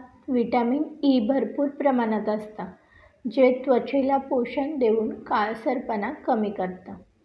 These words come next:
दुधामधील लॅक्टिक ॲसिड त्वचेचा टोन उजळ करतं. हा उपाय दररोज किंवा एक दिवसाआड केल्यास जलद तुम्हाला फरक देखील जाणवतो.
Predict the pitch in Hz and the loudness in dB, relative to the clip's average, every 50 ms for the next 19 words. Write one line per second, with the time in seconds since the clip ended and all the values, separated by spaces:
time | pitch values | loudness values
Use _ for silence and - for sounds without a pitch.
0 | _ _ _ _ _ _ _ - 240 262 220 214 285 294 311 311 277 220 196 196 | _ _ _ _ _ _ _ -2 0 2 4 4 4 4 4 2 0 0 0 2
1 | 196 185 185 - - - - - _ _ _ - - 269 233 233 226 208 - - | 2 2 2 0 -4 -12 -18 -20 _ _ _ -4 2 6 6 6 6 6 2 -4
2 | 330 311 - 262 226 226 220 - 190 190 202 208 - - - _ - 277 262 262 | -4 -2 0 0 0 0 -4 -6 -6 -6 -6 -8 -10 -16 -20 _ -4 0 0 0
3 | 262 - 320 302 - 320 320 339 330 - - 302 269 254 254 262 - - - - | 0 0 -2 0 2 2 0 0 0 -4 -2 0 0 0 0 -2 -4 -8 -6 -4
4 | - 277 240 226 220 214 214 214 214 214 202 180 180 - - 190 185 185 - - | -2 0 0 2 2 2 0 0 -4 -6 -6 -8 -10 -12 -12 -14 -14 -14 -16 -20
5 | _ _ _ _ _ _ _ _ _ _ - 269 269 294 294 254 - - - 190 | _ _ _ _ _ _ _ _ _ _ 2 2 2 4 2 -2 -4 -4 -6 -6
6 | 196 214 - - _ _ _ _ _ - 247 214 240 240 208 226 226 247 269 247 | -8 -10 -14 -16 _ _ _ _ _ -6 -2 0 2 2 2 4 4 4 4 2
7 | 262 - - 311 320 320 339 349 370 403 - - - - _ _ _ - - 277 | -2 -4 -2 0 0 0 0 -2 -4 -6 -8 -14 -20 -20 _ _ _ -2 0 2
8 | 277 262 220 - - - - - _ _ - 302 247 269 262 262 269 302 262 254 | 2 2 0 -6 -14 -18 -20 -20 _ _ -4 -2 0 0 0 0 -2 -2 -2 -2
9 | 262 262 247 247 - - 277 226 214 196 208 240 - - - - - - - - | -2 -4 -6 -6 -4 -2 -2 0 0 0 -2 -2 -6 -10 -18 -20 -20 -20 -20 -20
10 | _ - 294 220 - 214 220 220 240 - - - - 294 294 233 220 220 233 269 | _ -8 -4 2 4 4 4 4 4 2 -4 -4 -4 -4 -2 -4 -4 -2 -2 -4
11 | 359 359 - - 311 254 214 214 208 220 226 220 214 202 - - 294 349 370 339 | -4 -4 -2 0 0 2 2 0 -2 -4 -2 -2 -2 -2 -2 -4 -4 -2 -2 2
12 | 311 285 233 202 190 196 190 185 - 202 | 2 2 2 2 -2 -6 -10 -10 -10 -12